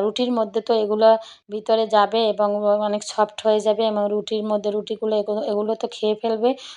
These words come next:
রুটির মধ্যে ঢুকে গেলে তো আপনার কাস্টার্ড পা-, এই যে আপনার মিশ্রণটি কমে যাবে। তো দেখেন আমার কুচি করা, আহ,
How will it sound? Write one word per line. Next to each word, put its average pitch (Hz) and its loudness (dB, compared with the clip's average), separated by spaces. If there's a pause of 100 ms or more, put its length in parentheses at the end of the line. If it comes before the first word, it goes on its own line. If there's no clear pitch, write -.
(120)
রুটির 247 -2
মধ্যে 269 2
ঢুকে 240 0
গেলে 233 2
তো 240 -2
আপনার 220 2
কাস্টার্ড 214 0
পা-, 208 2
এই 202 -2
যে 202 0 (380)
আপনার 208 -2
মিশ্রণটি 220 -4
কমে 202 2
যাবে। 190 -2
তো 196 -4
দেখেন 226 0
আমার 214 0
কুচি 214 -6
করা, 220 6 (400)
আহ, 190 -6